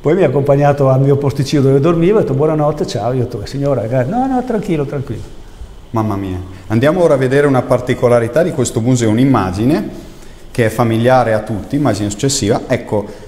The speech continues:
Speaker 2: questa sarebbe la ricostruzione di quella famosa autopsia fatta su un grigio, in teoria morto, di cui si hanno testimonianze video fasulle che si trovano sul web.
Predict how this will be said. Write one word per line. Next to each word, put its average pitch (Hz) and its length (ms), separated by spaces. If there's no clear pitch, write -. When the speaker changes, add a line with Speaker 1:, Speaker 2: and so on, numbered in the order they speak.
Speaker 2:
questa 180 320
sarebbe 104 640
la 113 140
ricostruzione 135 1300
di 110 100
quella 147 220
famosa 147 360
autopsia 160 600
fatta - 460
su 127 200
un 123 200
grigio, 113 640
in 107 160
teoria 113 420
morto, 101 720
di 139 140
cui 143 160
si - 140
hanno 127 220
testimonianze 135 760
video 127 260
fasulle 113 600
che 107 80
si - 140
trovano 107 320
sul 104 200
web. 101 400